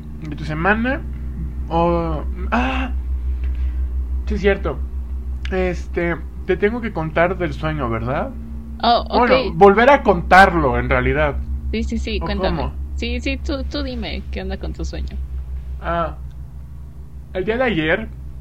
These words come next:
Speaker 1: soñé que mi familia y yo viajábamos a un país de Ameri-, digo, <laughs> de América, de Europa del Este,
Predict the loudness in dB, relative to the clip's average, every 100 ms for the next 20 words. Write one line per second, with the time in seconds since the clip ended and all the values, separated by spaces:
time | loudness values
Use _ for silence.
0 | -12 -10 -8 -6 -4 -4 -4 -8 -10 -10
1 | -4 0 2 2 0 -6 -4 -4 -4 -4
2 | -2 -2 -2 -4 -4 -4 -4 -4 -4 -4
3 | -2 -4 -6 -8 -6 -8 -6 0 2 2
4 | -2 -2 -4 -6 -6 -6 -6 -6 -6 -4
5 | -2 -2 -4 -4 -4 -6 -4 -2 -2 -2
6 | -2 -2 -2 -4 -4 -6 -6 -10 -12 -8
7 | -6 -2 6 8 8 6 6 2 2 2
8 | 2 -2 -2 -2 0 0